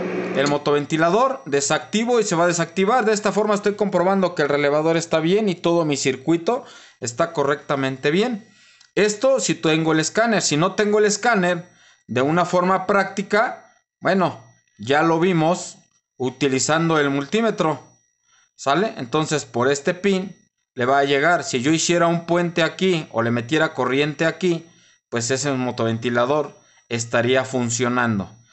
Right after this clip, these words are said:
¿sale? Una forma práctica, realmente muy, muy práctica, ya sea con escáner o con multímetro, pues ya pudimos corroborar que efectivamente por aquí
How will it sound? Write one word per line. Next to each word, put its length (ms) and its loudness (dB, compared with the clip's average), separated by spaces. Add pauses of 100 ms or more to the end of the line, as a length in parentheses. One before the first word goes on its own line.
(160)
¿sale? 380 -4
Una 180 0
forma 400 0
práctica, 580 0
realmente 460 0
muy, 260 0
muy 200 2
práctica, 580 -2
ya 120 2
sea 200 -2
con 160 -2
escáner 640 -2
o 120 -2
con 140 -4
multímetro, 800 -2 (380)
pues 120 -4
ya 140 -2
pudimos 400 0
corroborar 840 0 (360)
que 160 0
efectivamente 1120 -4 (480)
por 220 0
aquí 440 -4